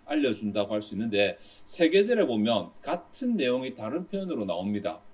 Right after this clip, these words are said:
삼 절에 우리가 볼 거니까 "이 예언의 말씀",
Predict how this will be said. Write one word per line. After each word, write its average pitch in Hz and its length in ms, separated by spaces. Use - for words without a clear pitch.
삼 147 300
절에 180 260
우리가 117 400
볼 113 160
거니까 107 460
"이 220 420
예언의 123 420
말씀", 92 600